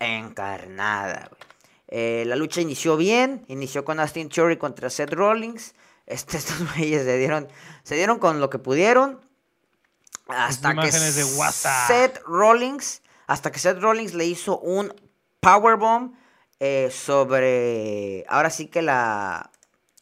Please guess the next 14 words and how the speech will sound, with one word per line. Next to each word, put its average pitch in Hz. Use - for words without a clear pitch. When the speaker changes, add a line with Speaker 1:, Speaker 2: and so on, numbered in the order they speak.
Speaker 1:
la 104
cámara. 233
Speaker 2:
La -
Speaker 1:
Y 170
Speaker 2:
cápsula. 190
Speaker 1:
la 151
cápsula, 196
gracias. 190
Y 165
esto 190
impactó 214
a 269
Bobby 262
Lashley 247